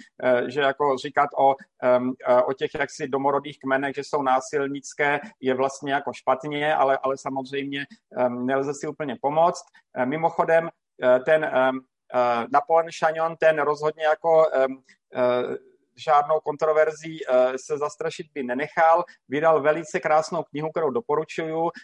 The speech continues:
ehm, eh, předtím, než bohužel zemřel, eh, před pár lety, ehm,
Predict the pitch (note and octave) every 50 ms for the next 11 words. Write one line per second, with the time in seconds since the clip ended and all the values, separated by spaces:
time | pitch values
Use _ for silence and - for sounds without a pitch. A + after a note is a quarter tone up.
0 | _ _ - - C3 B2+ B2+ B2+ C3 C3 C3 - C3+ B2+ B2+ B2+ B2+ B2 B2 -
1 | - D#3 D3+ _ - D#3 D#3 D3+ C#3+ C#3 C#3 C#3 D3 D#3 D#3 D#3 D#3+ - - C3
2 | C3 C3+ C3+ D#3+ D#3 D#3 E3 D#3+ C3 B2+ - - - D#3 - - D#3 - - D#3
3 | D#3+ D#3 - E3 E3 E3 _ - _ _ _ - B2+ B2+ B2+ B2+ B2+